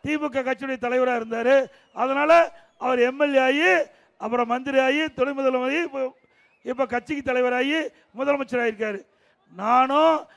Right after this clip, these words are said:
ஆயிரத்தி தொள்ளாயிரத்தி எண்பத்தொன்பதுல எம் எல் ஏ, திரு ஸ்டாலினும் ஆயிரத்தி தொள்ளாயிரத்தி எண்பத்தொன்பதுல எம் எல் ஏ. நாங்க வந்தது வேற. இப்படி நின்னு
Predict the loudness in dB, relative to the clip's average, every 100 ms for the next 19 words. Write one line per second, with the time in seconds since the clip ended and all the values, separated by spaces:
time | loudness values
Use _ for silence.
0 | _ -6 -2 0 -2 0 -2 -2 -4 -4
1 | -2 -2 -2 -2 -2 -2 -6 -2 4 6
2 | 4 -2 _ -8 -8 -2 2 2 2 0
3 | 2 2 0 -10 2 4 4 2 0 0
4 | -2 -2 -2 -4 -4 -2 -4 -4 -4 -4
5 | -4 -6 _ _ _ _ _ -8 -2 0
6 | 0 2 0 0 -2 -4 0 0 0 -4
7 | _ _ _ _ -12 -10 -10 -12 -6 -4
8 | -4 -4